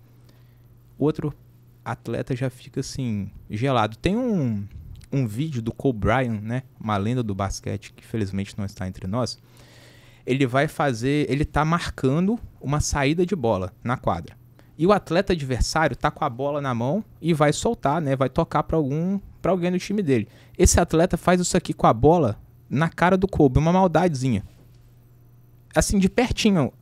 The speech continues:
A, a, a bola não bateu no rosto dele por dois dedos. E isso tá filmado assim de perto. O Kobe não teve reflexo.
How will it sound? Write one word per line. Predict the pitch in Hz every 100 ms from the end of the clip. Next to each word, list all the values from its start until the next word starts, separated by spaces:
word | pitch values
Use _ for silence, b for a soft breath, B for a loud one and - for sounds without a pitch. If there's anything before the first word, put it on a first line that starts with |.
| _ -
A, |
a, | 165 143 139 139 -
a | 160
bola | 147 202 233
não | 233
bateu | 214 - 214
no | 208
rosto | 214 -
dele | 214
por | - 185
dois | 160 233
dedos. | 147 135 98 -
E | -
isso | 202 190
tá | 202 202
filmado | - 208 180 196
assim | 185 180
de | 196
perto. | - 135 120 - b b b b
O | 170
Kobe | - - 247 139 127
não | 160 226
teve | 208 202
reflexo. | 175 214 - 151 170 - -